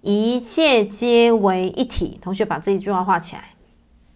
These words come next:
对灵魂来说，一切皆为一体。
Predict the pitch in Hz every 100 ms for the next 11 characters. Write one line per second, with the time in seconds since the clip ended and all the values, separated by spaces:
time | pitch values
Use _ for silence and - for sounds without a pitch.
0 | _ _ _ _ _ _ - - _ 269
1 | 240 214 226 190 185 196 196 196 - 196
2 | - 254 220 214 196 185 170 160 190 190
3 | 175 -